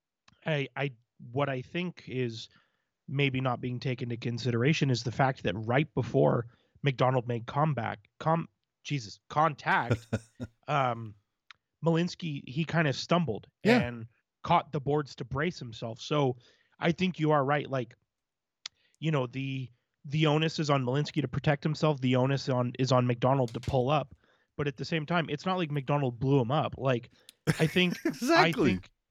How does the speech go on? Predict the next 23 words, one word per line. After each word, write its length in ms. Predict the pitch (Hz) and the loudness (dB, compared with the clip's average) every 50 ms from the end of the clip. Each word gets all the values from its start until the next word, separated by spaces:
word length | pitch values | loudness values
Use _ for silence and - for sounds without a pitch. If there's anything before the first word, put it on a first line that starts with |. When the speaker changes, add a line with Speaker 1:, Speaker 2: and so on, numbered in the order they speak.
| _ | _
Speaker 1:
had 240 | - - 175 170 180 180 | -4 -2 -2 -2 -2 -4
Malinsky 640 | 175 170 156 147 151 165 165 - - - 190 170 | -6 -6 -6 -6 -6 -8 -8 -10 -12 -10 -8 -8
not 360 | 147 135 131 131 143 - - | -6 -2 -2 -2 -2 -4 -6
fall, 380 | - - - 127 123 135 143 - - | -8 -6 -4 -4 -4 -4 -6 -6 -4
not, 300 | 143 143 143 151 151 - - | 0 2 4 4 2 0 -2
uh, 340 | 120 127 127 123 117 110 104 - _ _ | -2 -2 0 0 -2 -4 -6 -10 _ _
stumbled, 640 | - - - - 143 127 143 147 175 233 285 269 - _ _ _ _ _ _ - | -14 -14 -2 0 2 2 2 2 0 0 -2 -4 -8 _ _ _ _ _ _ -2
I 120 | - 170 170 | -2 -2 -2
think 220 | - 190 185 160 | -2 -4 -6 -4
that 120 | - 151 | -4 -2
would 100 | 147 151 | 0 -2
have 80 | 147 143 | -2 -2
been 100 | 143 139 | -2 -4
a 40 | 131 | -4
clean 280 | - - 151 147 147 | -6 -4 -4 -4 -4
hit 220 | 127 120 147 165 165 | -4 -2 -2 -2 0
and 220 | 156 139 131 127 | -2 -2 -2 -4
the 60 | 127 | -6
play 220 | 120 - 151 143 143 | -4 -2 0 0 0
wouldn't 240 | 135 127 135 131 131 | 2 2 0 0 0
have 100 | 127 123 | -2 -2
even 240 | 123 120 117 113 113 | -2 -2 -4 -4 -6
stopped. 480 | - - - 123 - - - _ - | -4 0 0 0 0 -2 -8 _ -20